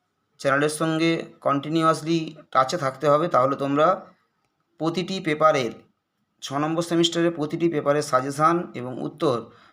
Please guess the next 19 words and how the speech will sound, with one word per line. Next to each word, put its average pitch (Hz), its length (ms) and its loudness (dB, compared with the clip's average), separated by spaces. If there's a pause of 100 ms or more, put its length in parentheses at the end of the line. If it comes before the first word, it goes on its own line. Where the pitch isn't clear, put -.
(100)
সবই 139 300 0
তোমরা 151 240 0
চ্যানেল 131 260 -4
থেকে 135 200 -6
পেয়ে 131 180 -4
যাবে। 131 160 2 (100)
এবং 127 100 -8 (140)
যারা 147 200 4 (460)
এর 135 140 2
আগের 151 220 0
ভিডিওগুলো 147 360 0 (100)
দেখোনি, 160 340 0
তোমরা 135 240 -2
চ্যানেলের 143 320 -4
প্লেলিস্টে 160 500 -2
ক্লিক 170 280 0
করে 175 240 0 (540)
তোমরা 131 180 -2 (100)
সেমিস্টার 147 340 -2